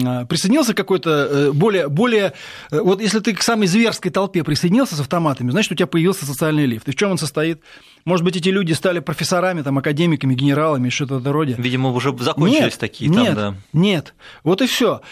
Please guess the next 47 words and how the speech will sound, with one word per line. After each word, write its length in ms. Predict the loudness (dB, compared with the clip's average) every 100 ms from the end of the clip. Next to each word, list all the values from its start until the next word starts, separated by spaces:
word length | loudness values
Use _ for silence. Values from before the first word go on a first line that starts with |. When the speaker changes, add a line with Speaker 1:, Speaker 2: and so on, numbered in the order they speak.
| -4
Speaker 1:
Это 220 | -2 0
вот 160 | 0 0
тоже 180 | 0 2
к 60 | 0
вопросу 380 | 0 0 0
о 60 | 0
том, 160 | 2 2
что 120 | 2
вот 80 | 2
надо 160 | 0 0
всегда, 360 | -2 -2 -2 0
э, 160 | -2 -2
э, 200 | 0 0
думать, 500 | 2 4 4 4 0
прежде 280 | 0 0 0
чем, 320 | -2 0 0 0
э, 40 |
э, 520 | 2 2 2 2 0
вот 380 | 0 -4 -4 -4
слушать 320 | 0 0 0 0
любой 240 | 2 2
бред, 380 | 0 0 0 -2 -6
как 140 | -4 -2
бы, 240 | 0 0 0
э, 140 | 0
и 260 | 0 2 2
вот 280 | 2 -2
бежать 640 | -8 -4 0 0 0 -2 -2
его 160 | -2
скорее, 420 | 0 0 2 2 0
как 140 | 0
бы, 220 | 0 -2 -4 -18 -8 0
э, 200 | 2 2
реализовывать 520 | 0 0 2 4 2
на 100 | 0
практике. 380 | -2 -4 -2 2
Молодежь 680 | 4 2 0 2 2 2
недовольна, 640 | 0 2 0 0 -4 -2 0
да, 140 | 0
она 100 | 0
все 160 | -2 0
время 160 | 2
недовольна. 460 | 2 2 2 2 0
Арабская 260 | 0 -2 0
молодежь, 300 | 0 0 0
кстати 160 | 0
говоря, 220 | 2 0